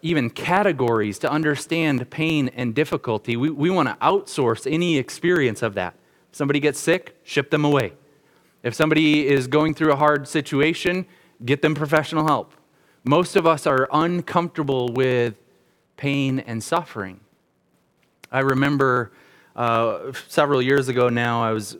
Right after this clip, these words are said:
um, working on a day when most of the other pastors in our church were off, and I was in my office up in Beloit, and a phone call came through, and because I was the only one there, it was sent through to my phone, and this family said to me,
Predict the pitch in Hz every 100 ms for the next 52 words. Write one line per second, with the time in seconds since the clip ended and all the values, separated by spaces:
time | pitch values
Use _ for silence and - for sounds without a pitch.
0 | _ _ - 117 107 104 107 135 147 147
1 | 135 123 113 120 123 120 113 117 123 -
2 | 120 117 117 107 - 127 123 - 117 113
3 | 110 107 - 117 - 107 104 110 117 113
4 | - 107 113 113 131 131 117 123 131 120
5 | - 120 120 110 107 110 117 127 - _
6 | _ - - _ - 120 120 117 113 107
7 | - 120 107 104 175 208 196 123 113 127
8 | 113 104 123 117 113 117 131 127 135 127
9 | 131 131 123 117 117 135 135 113 110 120
10 | - - 139 127 107 127 123 113 131 123
11 | 127 127 123 110 107 113 120 - 156 170
12 | 151 117 139 123 117 113 110